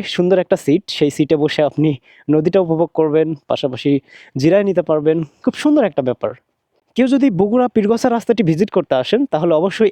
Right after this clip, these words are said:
এই জায়গাটিও মিস করবেন না, এই জায়গাটিও ভিজিট করতে পারেন। খুবই সুন্দর একটি জায়গা কিন্তু। And this is my bad boy, my bike। এখান থেকে ওই ব্রিজটা দেখতেও just অসাধারণ লাগছে। অনেক, অনেক কিন্তু বসার ছাউনি দিয়েছে, but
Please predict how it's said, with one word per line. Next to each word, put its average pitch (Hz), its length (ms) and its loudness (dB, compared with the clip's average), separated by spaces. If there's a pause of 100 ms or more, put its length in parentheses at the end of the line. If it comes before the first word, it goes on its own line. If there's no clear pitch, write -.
এই 190 40 2
জায়গাটিও 208 440 2
মিস 170 240 -2
করবেন 123 200 0
না, 165 100 0 (100)
এই 147 120 2
জায়গাটিও 151 420 2
ভিজিট 147 240 -2
করতে - 200 -4
পারেন। 135 240 -2
খুবই 147 260 -4
সুন্দর 190 200 0
একটি 156 240 -2
জায়গা 120 180 0
কিন্তু। 117 260 -10 (680)
And 156 100 -2 (220)
this 156 180 -2
is 147 60 -2 (100)
my 143 80 0 (280)
bad 120 200 -2
boy, 135 120 0 (320)
my 135 80 0 (120)
bike। 139 300 -4 (580)
এখান 165 240 0
থেকে 175 160 -2
ওই 160 100 2
ব্রিজটা 165 280 0
দেখতেও 165 320 0 (340)
just 135 200 -4 (100)
অসাধারণ 160 520 -2
লাগছে। 110 320 -4 (2250)
অনেক, 254 260 2
অনেক 247 220 0
কিন্তু 240 180 2
বসার 160 320 0
ছাউনি 185 360 -2
দিয়েছে, 143 380 0
but 127 260 -2